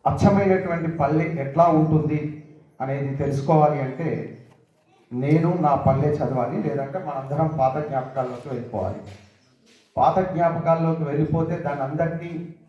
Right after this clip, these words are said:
ఒకే చోట కేంద్రీకరి-, కేంద్రీకరించడం సాధ్యం కాదు. కాబట్టి ఈ పుస్తకం చ-, చదివితే సరిపోతుంది. తన బాల్యాన్ని అంతటినీ కూడా, తన బాల్యంలో గడిపినటువంటి తన పల్లె జీవితాన్ని అంతటినీ కూడా అదే సరళమైనటువంటి గ్రామీణ పరమైనటువంటి పదజాలంతో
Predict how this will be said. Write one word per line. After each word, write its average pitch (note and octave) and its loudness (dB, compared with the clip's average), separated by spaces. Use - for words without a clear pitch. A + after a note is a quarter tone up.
ఒకే F#3 2
చోట E3 0
కేంద్రీకరి-, D#3 -2
కేంద్రీకరించడం D#3 0
సాధ్యం C3+ 2
కాదు. C3+ 0
కాబట్టి D3 -4
ఈ D3+ -4
పుస్తకం D3 -2
చ-, C#3+ -6
చదివితే C#3+ 0
సరిపోతుంది. G2+ -4
తన C#3 2
బాల్యాన్ని F#3 4
అంతటినీ E3+ -2
కూడా, E3 -4
తన D3+ -2
బాల్యంలో E3+ 2
గడిపినటువంటి D3 -2
తన C3+ -4
పల్లె C3+ -2
జీవితాన్ని D#3 0
అంతటినీ D3+ -4
కూడా D3 0
అదే G3+ 4
సరళమైనటువంటి F3 -2
గ్రామీణ D#3+ 0
పరమైనటువంటి D3 0
పదజాలంతో D#3 0